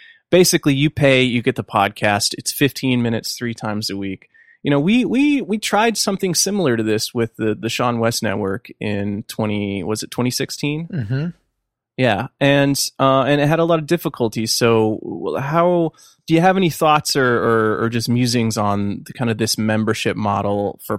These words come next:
Speaker 2: Yeah.
Speaker 1: podcasts?
Speaker 2: Yeah, so I have been paying attention. I am not, um, I am not, at least yet, <laughs> a paying member of the, of their Dithering podcast, but it
Speaker 1: Mm-hmm.
Speaker 2: does look interesting. I, I think as far as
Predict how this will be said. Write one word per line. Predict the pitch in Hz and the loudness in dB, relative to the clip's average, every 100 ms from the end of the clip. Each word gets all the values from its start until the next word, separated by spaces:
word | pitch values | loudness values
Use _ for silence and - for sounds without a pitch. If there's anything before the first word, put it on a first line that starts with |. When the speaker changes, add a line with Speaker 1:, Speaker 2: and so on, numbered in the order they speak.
| - | -2
Speaker 2:
Yeah. | 107 95 95 | 0 2 0
Speaker 1:
podcasts? | 90 69 - - - _ _ _ | -2 -6 -10 -10 -12 _ _ _
Speaker 2:
Yeah, | - 120 117 98 - | -2 0 2 0 -2
so | - - 127 123 120 - _ | -2 2 4 2 0 -4 _
I | 110 107 | 0 2
have | 143 185 - | 2 2 0
been | 139 120 | -4 -2
paying | 110 101 | -4 -4
attention. | 110 98 113 110 - - - - - | -4 -6 -6 -8 -10 -16 -20 -12 0
I | 120 131 | 2 4
am | 135 - 127 117 | 2 -2 -4 0
not, | 117 117 113 - - - _ _ | 2 2 0 -6 -18 -20 _ _
um, | 220 107 101 95 98 - _ _ | -2 0 0 -4 -10 -16 _ _
I | 117 | -6
am | 110 107 | -4 -2
not, | 110 107 - - | 0 0 0 -2
at | 110 | -2
least | 107 - 117 | -2 -2 0
yet, | 113 120 107 - - - - 131 - | 4 6 4 2 -6 -8 -8 -8 -8
<laughs> | - - - | -10 -18 -6
a | 113 | -4
paying | - 127 123 117 | 0 0 0 0
member | 104 110 110 123 - | 0 2 0 0 0
of | 120 110 | 0 0
the, | 107 101 98 - - | -2 0 -2 -4 -4
of | 113 | 0
their | 107 101 | 2 0
Dithering | - 113 110 107 104 104 - _ - | 2 0 2 -2 -4 -6 -12 _ -4
podcast, | 110 92 107 117 - - - - - - | -2 -2 -2 -2 -4 -10 -14 -20 -12 -2
but | 113 | 2
it | |
Speaker 1:
Mm-hmm. | 123 | 4
Speaker 2:
does | 143 143 | 4 4
look | 131 117 | 0 0
interesting. | 110 113 - 110 123 - | -4 -4 -2 -2 -2 -2
I, | 107 - | -2 -2
I | 127 | -4
think | 180 202 _ _ 120 | -4 -6 _ _ -6
as | 117 | -4
far | - 135 123 | 2 4 4
as | 113 - | 0 -6